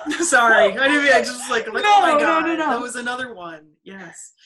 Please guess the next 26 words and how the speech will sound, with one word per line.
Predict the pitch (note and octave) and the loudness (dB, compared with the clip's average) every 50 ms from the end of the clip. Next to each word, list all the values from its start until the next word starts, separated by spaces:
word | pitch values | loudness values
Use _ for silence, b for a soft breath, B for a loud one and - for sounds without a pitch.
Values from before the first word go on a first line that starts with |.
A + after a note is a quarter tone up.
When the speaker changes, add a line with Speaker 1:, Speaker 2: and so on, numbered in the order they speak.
| b b b - | b b b -8
Speaker 2:
It's | A3+ A3 - - | -6 -6 -8 -12
totally | - - - B3+ B3+ B3+ B3+ A#3+ | -10 -6 -4 -2 -2 -2 -2 -4
a | B3 | -4
thing | B3 B3 A3+ A3+ | -4 -4 -4 -2
now. | G#3 F#3+ D#3+ | -2 0 0
And | E3 G3+ G#3 G3 F#3+ - | 0 0 0 -2 -2 -4
it's | - F#3 F3+ - - F#3+ | -8 -12 -14 -12 -8 -4
not | F#3+ F#3+ G#3 G#3 | -2 -2 -2 -2
even | G#3 G3+ G#3 G3 | -2 -4 -4 -4
just | F#3 F3+ - | -4 -6 -8
me | F#3+ F3 F3+ E3+ | -8 -8 -6 -6
and | E3 D#3+ | -4 -2
Beth. | - A3+ G#3 F3 - | 0 0 0 0 -2
Like, | D#3 D#3 - | -6 -8 -6
I | E3+ E3+ | -6 -6
run | E3 D#3+ E3+ E3+ E3+ | -4 -4 -4 -4 -4
into | E3+ E3+ E3+ - F3 | -4 -6 -6 -8 -12
people | - - E3+ D#3+ E3 D#3+ E3 | -12 -12 -12 -12 -10 -12 -12
from | E3 - E3+ E3+ | -10 -8 -6 -6
my | E3 E3 E3 | -4 -4 -4
life | E3+ F3+ E3+ E3+ E3+ - - _ _ - | -4 -4 -4 -6 -8 -12 -18 _ _ -6
all | F3 D#3+ D#3 D#3+ | -4 -2 -4 -4
the | D#3+ D#3+ | -6 -8
time | D#3+ E3 - E3 E3 E3+ E3+ E3+ | -10 -8 -6 -4 -4 -4 -4 -4
in | E3 E3+ | -4 -4
dreams. | E3+ E3 D#3+ D3+ C#3+ D3+ - - | -6 -6 -10 -12 -12 -14 -16 -18